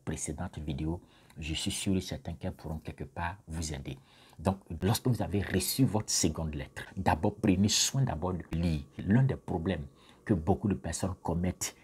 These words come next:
et qui les rattrapent après, c'est qu'après avoir reçu leur seconde lettre, elles prennent simplement, elles se fixent, elles regardent simplement que leur date de rendez-vous, c'est ce qui les intéresse. Et c'est la première erreur que beaucoup de personnes commettent parce qu'elles ne savent pas que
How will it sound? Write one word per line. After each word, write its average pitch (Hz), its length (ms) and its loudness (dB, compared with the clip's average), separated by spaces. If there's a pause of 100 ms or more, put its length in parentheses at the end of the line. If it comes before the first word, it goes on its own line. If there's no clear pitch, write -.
(120)
et 117 120 0
qui - 120 0
les 80 140 -2
rattrapent 90 460 -4
après, - 340 -8 (180)
c'est - 180 -2
qu'après 110 420 0
avoir 98 260 0
reçu 95 520 4
leur 113 180 6
seconde 87 380 0
lettre, 95 280 -4 (320)
elles 117 240 4
prennent 117 320 2
simplement, 90 480 0 (140)
elles - 100 -4
se - 140 0
fixent, - 480 0 (320)
elles 113 220 8
regardent 90 340 4
simplement 92 400 0
que - 120 -4
leur 92 220 0
date 95 220 0
de 87 100 -2
rendez-vous, 80 440 -4 (180)
c'est - 160 2
ce - 140 4
qui - 120 0
les 85 220 0
intéresse. 76 500 -8 (220)
Et 95 60 2
c'est 90 180 4
la 78 180 0
première 107 540 6
erreur 87 260 -2
que - 80 -2
beaucoup 85 320 -2
de 87 80 0
personnes 82 440 -4
commettent - 500 0 (340)
parce - 140 -2
qu'elles 110 160 4
ne - 80 6
savent - 300 4
pas 120 200 -2
que 92 160 -2